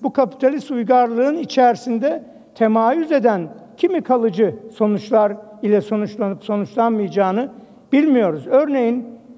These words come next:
bunların atası evveline gidip baktığımızda, e, Londra'daki, e, fuarın geriye, e, Kristal Sarayı bıraktığını, Paris'teki fuarın geriye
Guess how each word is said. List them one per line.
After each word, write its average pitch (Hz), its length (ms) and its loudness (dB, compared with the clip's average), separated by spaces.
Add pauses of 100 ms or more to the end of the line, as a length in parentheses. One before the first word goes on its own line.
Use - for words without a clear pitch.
(560)
bunların 240 340 4
atası 220 680 0
evveline 196 500 2
gidip 175 360 -6
baktığımızda, 196 720 0 (600)
e, 208 360 4 (1300)
Londra'daki, 247 760 2 (120)
e, 180 320 -4 (180)
fuarın 220 460 2
geriye, 202 320 4
e, 254 420 -8 (600)
Kristal 233 480 2
Sarayı 196 480 0 (220)
bıraktığını, 170 560 -2 (920)
Paris'teki 254 640 -2
fuarın 214 500 0
geriye 208 540 0